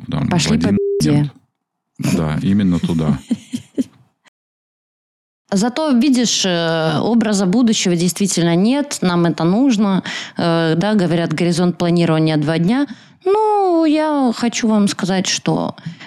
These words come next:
Speaker 2: э, прекрасно, это возвращает нас,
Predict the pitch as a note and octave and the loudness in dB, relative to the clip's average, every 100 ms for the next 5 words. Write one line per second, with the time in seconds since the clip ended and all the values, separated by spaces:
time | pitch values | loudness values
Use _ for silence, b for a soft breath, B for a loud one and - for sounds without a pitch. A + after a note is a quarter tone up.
0 | - - F2 - F#3+ D4+ D#4+ D4+ C#4+ - | -10 -4 -2 -2 -2 -4 -2 -2 -2 -2
1 | G#3+ E3 D3+ B3 - F#3+ E3+ - E3+ - | 0 0 0 -2 -2 0 0 0 0 -2
2 | E4+ D#4 C#4 A3+ G#3 G3+ - | -2 -2 0 0 0 0 -6